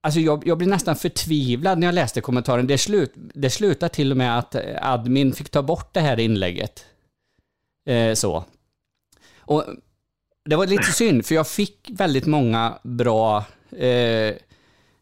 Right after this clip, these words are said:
bra, eh, idéer, eller folk kom med o-, olika förslag, liksom, på vad, vad saker har hetat och, eh, och vad man har kallat dem och, och saker som vi inte säger idag. Tyvärr då så hann jag inte skriva ner allting innan det här inlägget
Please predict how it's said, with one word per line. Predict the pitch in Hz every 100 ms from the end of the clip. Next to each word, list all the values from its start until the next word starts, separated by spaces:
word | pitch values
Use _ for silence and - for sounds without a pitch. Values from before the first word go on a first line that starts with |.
| -
bra, | 113 117 120 117 113 113
eh, | 113 113 110 110 110 110 110 113 - _ - -
idéer, | 156 139 131 160
eller | 156 147 143 131 135
folk | 143 185 170
kom | 160
med | 160
o-, | 156 -
olika | 147 135 131
förslag, | 143 185 170 120
liksom, | 110
på | 117
vad, | 127 127
vad | 123 131
saker | 143 110 131
har | 117
hetat | 127 110 - 107 101 117
och, | 104 98 - - _ _ -
eh, | 120 113
och | 110
vad | 117
man | 117
har | 113
kallat | - 127 101 98
dem | - 107 107
och, | 107 107 104
och | 110
saker | 135 117
som | 104 120
vi |
inte | 110 110
säger | 120 101 104
idag. | 101 90 92 - - -
Tyvärr | 147 151 180
då | 156 139
så |
hann | 143 143
jag | 151
inte | -
skriva | 123 135 131
ner | 139 165 185
allting | 143 113 110 - 113 117 -
innan | 143 117 113 135 151
det | 147
här | 135 117
inlägget | 120 104 104 104 104 -